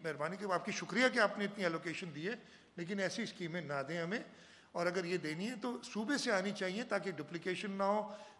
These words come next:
करप्शन ना हो, या हमारे लोग या आपके लोग करप्शन ना करें कि एक ही स्कीम पे सूबे से भी पैसे ले लिए, वफाक से भी ले लिए। Streets of यूसी, अब आराम से इसमें,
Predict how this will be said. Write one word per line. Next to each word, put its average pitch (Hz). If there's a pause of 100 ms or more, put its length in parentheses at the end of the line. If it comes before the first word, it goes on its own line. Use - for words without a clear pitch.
(120)
करप्शन 220
ना 226
हो, 240
या 214
हमारे 208
लोग 220
या 208
आपके 196
लोग 226
करप्शन 202
ना 214
करें 202 (400)
कि 220
एक 214
ही 233
स्कीम 226
पे 220 (320)
सूबे 214
से 214
भी 226
पैसे 208
ले 208
लिए, 214
वफाक 185
से 220
भी 202
ले 202
लिए। 202 (760)
Streets 247
of 185
यूसी, 214 (1500)
अब - (140)
आराम 190
से 269
इसमें, 226